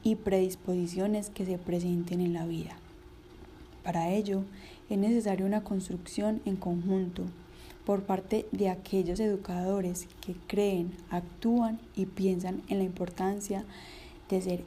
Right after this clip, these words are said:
éticos, leales y respetuosos consigo mismo y con el mundo. La educación por parte de aquellos maestros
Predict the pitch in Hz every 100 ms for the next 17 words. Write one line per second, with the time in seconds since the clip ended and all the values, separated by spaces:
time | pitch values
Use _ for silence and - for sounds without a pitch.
0 | - 196 202 202 - - 180 175 - 175
1 | 175 175 202 208 208 208 - - - -
2 | - - - - - 196 190 180 175 170
3 | 175 180 175 175 185 - - - 196 190
4 | 165 190 202 220 220 208 - - - 190
5 | 175 170 170 170 165 175 - - - -
6 | - - - - - - - - - -
7 | - - - 220 220 220 214 202 220 233
8 | 247 247 226 220 190 190 220 226 226 247
9 | 247 233